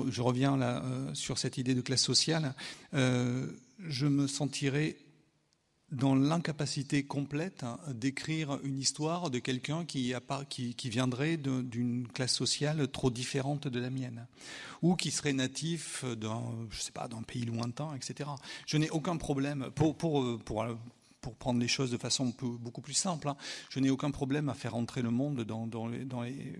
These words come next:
les, les textes que j'écris, mais je ne pourrais pas avoir un narrateur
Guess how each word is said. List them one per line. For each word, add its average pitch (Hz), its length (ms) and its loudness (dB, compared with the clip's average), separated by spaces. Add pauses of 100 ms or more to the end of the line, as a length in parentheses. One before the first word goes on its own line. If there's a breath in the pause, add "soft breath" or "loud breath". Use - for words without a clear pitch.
les, 156 260 -8
les 135 80 -8
textes 147 260 0
que - 100 0
j'écris, 135 460 2 (380 loud breath)
mais 160 340 4
je 135 140 2
ne 127 100 4
pourrais 131 240 -2
pas 151 140 0
avoir 147 220 0
un 127 100 4
narrateur 127 800 -2